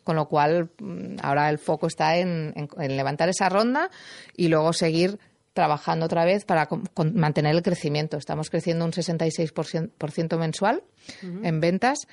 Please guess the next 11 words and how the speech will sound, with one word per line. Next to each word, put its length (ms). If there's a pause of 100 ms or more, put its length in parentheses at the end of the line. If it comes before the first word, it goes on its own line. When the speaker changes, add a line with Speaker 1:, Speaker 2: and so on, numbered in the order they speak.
(460)
Speaker 1:
Lo 120
estamos 220
haciendo 220
muy 120
bien, 320 (120)
eh, 400
pues 140
queremos 320
mantener 480
este 240
crecimiento. 680